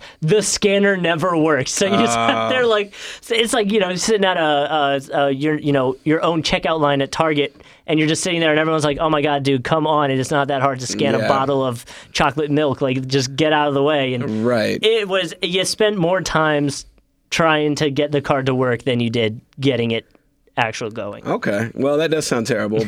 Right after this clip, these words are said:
Speaker 2: but the
Speaker 1: <laughs>
Speaker 2: idea sounds cool,
Speaker 1: It was a
Speaker 2: but
Speaker 1: cool idea. It
Speaker 2: yeah.
Speaker 1: just didn't
Speaker 2: Never worked.
Speaker 1: It didn't
Speaker 2: I,
Speaker 1: follow through.
Speaker 2: I went way back. I, 'cause I wanted to pick one of the worst games of all time,
Speaker 1: Mm-hmm.
Speaker 2: you know, that I ever played. And, uh, L J N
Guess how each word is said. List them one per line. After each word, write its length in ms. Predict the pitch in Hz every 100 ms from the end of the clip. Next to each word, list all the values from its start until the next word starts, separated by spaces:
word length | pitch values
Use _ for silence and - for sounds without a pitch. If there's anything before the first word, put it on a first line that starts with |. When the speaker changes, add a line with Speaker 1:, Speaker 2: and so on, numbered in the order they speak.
| 95
Speaker 2:
but 120 | 117
the 120 | 156
Speaker 1:
<laughs> 80 | 220
Speaker 2:
idea 220 | 247 262
sounds 240 | 202 160 117
cool, 340 | 123 104 104
Speaker 1:
It 80 | 285
was 160 | 339
a 40 | -
Speaker 2:
but 40 |
Speaker 1:
cool 160 | 320 311
idea. 320 | 294 302 -
It 80 | 175
Speaker 2:
yeah. 40 | 190
Speaker 1:
just 300 | 208 190 180
didn't 340 | 196 175 160
Speaker 2:
Never 280 | 117 117 107
worked. 260 | 110 107 107
Speaker 1:
It 60 | 147
didn't 260 | 147 139 127
Speaker 2:
I, 40 |
Speaker 1:
follow 240 | 139 127
through. 140 | - -
Speaker 2:
I 60 | 220
went 180 | 240 185
way 160 | 170
back. 380 | 147 120 - -
I, 280 | 147 180 -
'cause 160 | 151 180
I 60 | 214
wanted 180 | 208 175
to 60 |
pick 240 | 170 175 - - _ _ _ -
one 120 | 151
of 40 | 151
the 60 | 139
worst 180 | 147 147
games 580 | 139 131 123 - - -
of 120 | 123
all 140 | 127 110
time, 380 | 151 135 - -
Speaker 1:
Mm-hmm. 360 | 139 127 120 117
Speaker 2:
you 100 | 113
know, 280 | 107 107 107 117
that 140 | 123
I 100 | 123
ever 140 | 123 113
played. 360 | - 117 113 -
And, 400 | 113 117 113 113
uh, 240 | 110 107 - - - - _ _
L 160 | 151 202
J 400 | 175 165 147 156
N 280 | 190 196